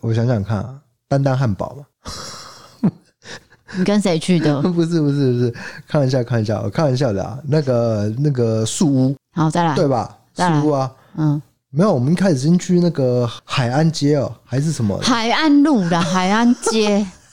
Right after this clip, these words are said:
Speaker 1: <laughs>
Speaker 2: 那是吃饭，我现在讲景点欸。
Speaker 1: <laughs> 啊，那个安平古堡嘛。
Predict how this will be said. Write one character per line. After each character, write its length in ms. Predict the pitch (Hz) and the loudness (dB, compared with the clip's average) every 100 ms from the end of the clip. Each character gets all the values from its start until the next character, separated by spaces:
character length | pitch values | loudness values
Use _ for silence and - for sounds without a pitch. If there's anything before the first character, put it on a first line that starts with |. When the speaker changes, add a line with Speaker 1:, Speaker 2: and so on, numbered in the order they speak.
| _ _ _ - | _ _ _ -20
Speaker 1:
<laughs> 560 | - - - _ _ - | -20 -20 -20 _ _ -4
Speaker 2:
那 100 | 370 | 0
是 180 | 440 | 0
吃 260 | - - 320 | -2 0 0
饭， 440 | 294 - 339 247 208 | -2 -2 0 2 2
我 80 | 214 | 2
现 120 | 339 | 2
在 100 | 392 | 2
讲 200 | 214 180 | 2 0
景 260 | 349 214 240 | 2 2 2
点 260 | 208 127 - | 0 -2 -2
欸。 260 | 262 196 - - | -2 -4 -8 -16
Speaker 1:
<laughs> 320 | - - - | -14 -10 -8
啊， 440 | - 175 190 196 202 | -2 0 2 2 2
那 240 | 226 214 | 2 0
个 720 | 175 170 165 156 151 151 139 - | 2 2 4 4 4 4 0 0
安 140 | 185 | 2
平 100 | 160 | 4
古 140 | 139 | 2
堡 220 | 139 117 | 0 -2
嘛。 100 | - | -4